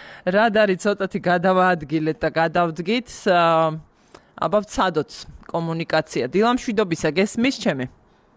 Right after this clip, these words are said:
მე მგონი,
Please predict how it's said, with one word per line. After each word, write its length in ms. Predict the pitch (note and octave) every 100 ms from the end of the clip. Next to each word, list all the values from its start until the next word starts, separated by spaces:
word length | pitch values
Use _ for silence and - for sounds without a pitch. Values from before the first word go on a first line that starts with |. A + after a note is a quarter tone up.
| _ _ _ _ _ _ _ _ _ _ _ _ _ _ _ _ _ _ _ _ _ _ _ _ -
მე 180 | - D#3
მგონი, 340 | D#3+ F3 F#3